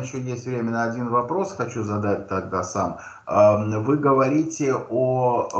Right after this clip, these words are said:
эм, проз-, прозвучала, м, э, мысль, что в рамках институционализации сверху,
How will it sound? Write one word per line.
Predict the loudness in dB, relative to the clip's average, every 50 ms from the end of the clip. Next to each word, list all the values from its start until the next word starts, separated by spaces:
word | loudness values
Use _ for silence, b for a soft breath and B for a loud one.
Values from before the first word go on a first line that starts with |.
| 2 2 2
эм, | 0 0 0 -2 -2
проз-, | -2 -2 -4 -4 -6 -4
прозвучала, | -2 -2 -2 0 0 -2 -2 0 4 4 4 6 4 4
м, | 2 0 -2
э, | -2 0 0 2 2 0
мысль, | 0 -2 -4 -4 -4 -6 -6 -6
что | -6 -8 -12 -10 -6 -2 0 0 0
в | 2
рамках | 4 4 4 4 2 -2 -6 -6 -6
институционализации | -6 -8 -8 -10 -14 -12 -6 -6 -4 -4 -4 -2 0 2 2 0 0 -4 -6 -8
сверху, | -8 -8 -6 -2 0 0 0 0 -2 -2 -2 -2 -2 B